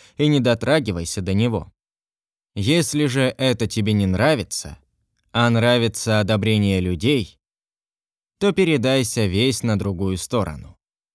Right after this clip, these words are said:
Пьянствуй, блуди и всячески развратничай. Будь тряпкой в чужих руках.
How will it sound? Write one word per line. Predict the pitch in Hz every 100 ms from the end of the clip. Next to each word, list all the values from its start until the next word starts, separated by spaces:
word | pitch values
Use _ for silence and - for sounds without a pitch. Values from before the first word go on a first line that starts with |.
| _ _ _
Пьянствуй, | 101 101 147 151 104 - 69 76 - _ _
блуди | - 123 135 120 95 160 117 - _ _ -
и | 175
всячески | 135 - 131 120 110 - 120
развратничай. | 113 95 104 156 131 87 82 - 71 - _ _ _ _
Будь | 147 196 180 _
тряпкой | 180 190 117 - 92
в |
чужих | - 107 107 -
руках. | 120 113 95 82 -